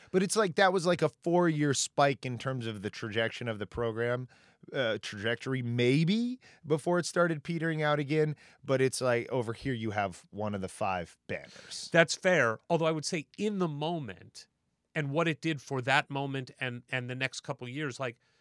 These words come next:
Speaker 2: it's not that shot's fault that Coach Crean couldn't sustain the success. In the national eye, it definitely changed the perception of our program, which had been irrelevant for several years.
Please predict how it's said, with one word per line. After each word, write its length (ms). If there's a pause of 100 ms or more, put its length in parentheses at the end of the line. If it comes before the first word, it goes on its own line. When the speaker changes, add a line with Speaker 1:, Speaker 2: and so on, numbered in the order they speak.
(240)
Speaker 2:
it's 200
not 340
that 300
shot's 500 (440)
fault 580
that 160 (260)
Coach 320
Crean 320
couldn't 240
sustain 460
the 80
success. 800 (800)
In 140
the 80
national 720
eye, 500 (380)
it 220
definitely 440
changed 460
the 80
perception 500
of 100
our 100
program, 500
which 160
had 180
been 220
irrelevant 640
for 160
several 540
years. 500